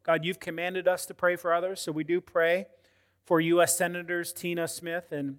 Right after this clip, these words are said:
Amy Klobuchar. God, we pray that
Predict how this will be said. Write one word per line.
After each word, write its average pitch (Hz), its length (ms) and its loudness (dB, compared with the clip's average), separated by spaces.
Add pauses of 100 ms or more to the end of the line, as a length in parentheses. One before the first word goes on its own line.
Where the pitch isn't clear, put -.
Amy 165 260 -2
Klobuchar. 165 600 0 (1600)
God, 165 240 8
we 196 100 2
pray 180 520 2
that 156 360 -2